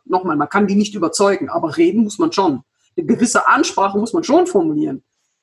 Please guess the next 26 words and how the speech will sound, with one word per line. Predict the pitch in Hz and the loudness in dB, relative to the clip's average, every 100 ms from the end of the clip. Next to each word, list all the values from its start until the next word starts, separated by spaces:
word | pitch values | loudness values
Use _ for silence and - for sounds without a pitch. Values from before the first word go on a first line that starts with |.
| _ | _
Ja, | 220 | 0
anstatt | 220 220 214 | 0 0 -2
zu | 220 | 2
sagen, | 208 208 | 2 4
so, | 196 | 2
„Ihr | 196 | 2
habt | 208 208 | 0 0
ja | |
keinen | 190 175 170 | 0 -2 0
Platz | 196 196 | -2 0
mehr, | 240 | 2
ihr | 190 | 2
könnt | 190 180 | 2 0
gehen | 180 202 | 2 2
und | 180 | 0
das | 156 | -2
war's.“ | 196 175 147 - | 0 0 -2 -4
Ja, | 156 | -4
ich | 170 | 0
meine, | 165 | 0
das | |
sind | 165 | -2
schließlich | - - - - | -4 -8 -8 -6
Jugendliche | 190 190 339 339 | -6 -6 -4 -4
aus, | 339 339 | -2 -4
äh, | 339 | -6